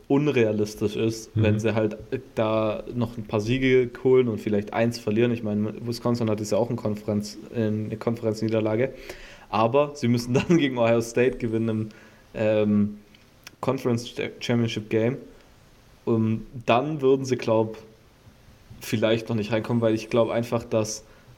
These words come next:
Speaker 1: das, das Conference, ähm, dieses College Football Playoff Committee,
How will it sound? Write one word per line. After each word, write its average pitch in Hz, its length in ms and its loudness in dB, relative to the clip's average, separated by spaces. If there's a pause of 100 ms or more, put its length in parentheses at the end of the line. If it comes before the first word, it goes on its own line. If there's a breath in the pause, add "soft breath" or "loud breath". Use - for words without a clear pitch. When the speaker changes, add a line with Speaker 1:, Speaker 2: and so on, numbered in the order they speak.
Speaker 1:
das, - 300 -2
das 113 460 -2
Conference, 120 960 0
ähm, 113 380 -2
dieses 107 460 -2
College 120 240 0
Football 120 240 -2
Playoff 123 300 2
Committee, 120 540 0